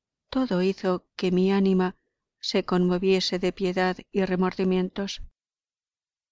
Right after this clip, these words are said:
Aquietóme,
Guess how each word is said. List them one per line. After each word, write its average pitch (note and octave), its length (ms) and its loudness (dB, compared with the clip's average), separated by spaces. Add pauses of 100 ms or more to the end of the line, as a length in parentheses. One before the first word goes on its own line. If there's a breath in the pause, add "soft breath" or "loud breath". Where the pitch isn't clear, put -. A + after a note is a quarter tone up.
(2250)
Aquietóme, G3+ 920 -6